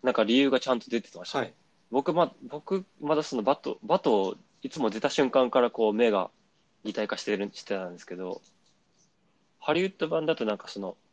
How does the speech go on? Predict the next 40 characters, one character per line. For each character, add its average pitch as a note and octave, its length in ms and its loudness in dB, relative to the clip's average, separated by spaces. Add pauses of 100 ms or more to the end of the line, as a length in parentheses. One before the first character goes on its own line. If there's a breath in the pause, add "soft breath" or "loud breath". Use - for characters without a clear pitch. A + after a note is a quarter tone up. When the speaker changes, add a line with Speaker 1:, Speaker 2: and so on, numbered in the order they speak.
(160)
Speaker 2:
は C#3+ 160 -4
い C3 40 -4
は B2 80 -16
い - 40 -10
は G2 60 -12
い。 - 20 -20 (100)
Speaker 1:
爆 A#2 220 0
破 C3 460 4 (400)
の A#2 80 -4
破 A#2+ 140 4
片 A#2 260 2
が A2 140 -2
当 A2 60 -2
た - 100 -4
っ - 40 -4
て - 240 -2
み A2 100 0
た - 100 -10
い E2+ 60 -10
な。 - 60 -18 (1500)
そ D3 140 -8
こ E3+ 100 0
が D#3 100 8
な C#3+ 80 4
ん - 20 -10
か G2+ 100 -6
ち - 100 -14
ょ - 40 -20
っ - 120 -14
と - 60 -12
違 C#3 100 -8
う、 - 280 -4
違 - 20 0
っ - 20 -2
て - 120 -18
ま F2+ 100 -14
し - 100 -14
た。 - 60 -20
Speaker 2:
あ C3+ 60 -2
ー。 A#2+ 920 -4